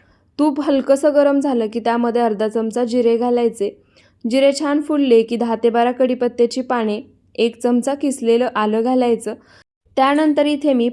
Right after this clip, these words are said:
पाववाटी शेंगदाणे घेतले आहेत ते घालायचे आणि आता मंद आचेवरती हे सर्व साहित्य आल्याचा कच्चेपणा जाईपर्यंत आणि शेंगदाणे छान खरपूस होईपर्यंत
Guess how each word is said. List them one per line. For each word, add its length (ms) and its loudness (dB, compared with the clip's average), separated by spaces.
पाववाटी 560 2
शेंगदाणे 500 0
घेतले 280 0
आहेत 200 0
ते 160 8
घालायचे 640 0
आणि 160 2
आता 180 2
मंद 340 2
आचेवरती 640 0
हे 180 2
सर्व 300 0
साहित्य 600 -2
आल्याचा 400 0
कच्चेपणा 640 -2
जाईपर्यंत 720 -2
आणि 360 -4
शेंगदाणे 600 -2
छान 340 -6
खरपूस 440 -2
होईपर्यंत 640 -2